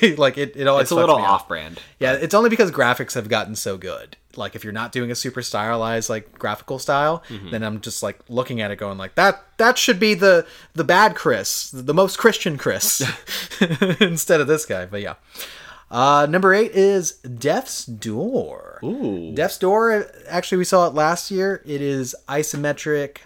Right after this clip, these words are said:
Speaker 1: hack and slash,
Speaker 2: Mm-hmm.
Speaker 1: looked like it has some roguelike elements to it. You
Speaker 2: Mm-hmm.
Speaker 1: play as a raven. <laughs>
Speaker 2: Heck
Speaker 1: You play
Speaker 2: yeah.
Speaker 1: as a raven with a sword.
Speaker 2: It's pretty cool.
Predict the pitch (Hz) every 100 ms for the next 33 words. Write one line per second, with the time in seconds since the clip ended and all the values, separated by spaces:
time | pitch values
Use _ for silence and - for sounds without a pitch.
0 | - 170 160 160 147 - 139 135 135 143
1 | 110 107 147 - 139 135 131 127 131 127
2 | 131 131 131 123 123 123 123 - 135 127
3 | 113 104 98 127 123 120 117 120 110 82
4 | 80 73 92 165 - 214 208 226 - 220
5 | 214 220 208 220 247 254 254 254 262 269
6 | 269 - 320 330 311 233 - - 311 302
7 | 302 -